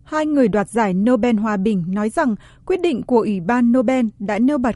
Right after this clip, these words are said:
các vấn đề trẻ em trên thế giới. Cô Malala Yousafzai, mười bảy tuổi, người Pakistan,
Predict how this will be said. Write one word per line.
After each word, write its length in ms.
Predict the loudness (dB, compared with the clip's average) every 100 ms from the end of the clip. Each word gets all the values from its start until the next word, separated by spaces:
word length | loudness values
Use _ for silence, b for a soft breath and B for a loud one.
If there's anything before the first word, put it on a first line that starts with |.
| -4
các 160 | -6
vấn 200 | -2 0
đề 200 | 0 0
trẻ 220 | -2 -6 -4
em 300 | -2 -2 -2
trên 220 | -2 -2
thế 160 | -2
giới. 360 | -2 0 0 0 b b b b b -6
Cô 100 | -2
Malala 640 | 0 0 0 0 0 0
Yousafzai, 880 | -2 -4 -4 -4 -6 -6 -4 -2 -2 -6 -6
mười 140 | 0 2
bảy 220 | 2 -2 0
tuổi, 280 | 2 0 -4 _
người 260 | 0 0 0
Pakistan, 680 | -4 -4 -4 -2 -2 -2